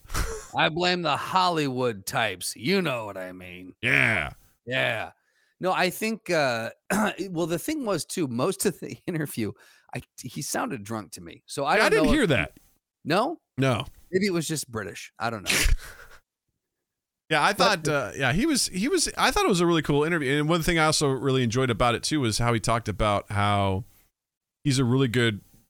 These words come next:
Speaker 1: drawing. He's really good at drawing, and he storyboards everything. Like,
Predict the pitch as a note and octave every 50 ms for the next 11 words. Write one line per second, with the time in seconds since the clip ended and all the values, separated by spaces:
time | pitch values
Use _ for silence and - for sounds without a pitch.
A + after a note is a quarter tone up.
0 | _ _ - A#2+ C#3 D#3 D#3 B2 G2 F2 D#2+ D2 - G2+ G#2 A2+ C3+ B2 A2+ A#2
1 | G#2 F2+ - C3+ C#3+ C3+ A#2+ G#2 G#2+ A#2+ B2 A2+ - - D3 D3 C#3 A#2+ G#2+ A2
2 | G#2+ F2+ - - A#2 A2 A2 G2+ - - - - _ _ _ _ _ _ _ -
3 | E2+ F2+ F2 - -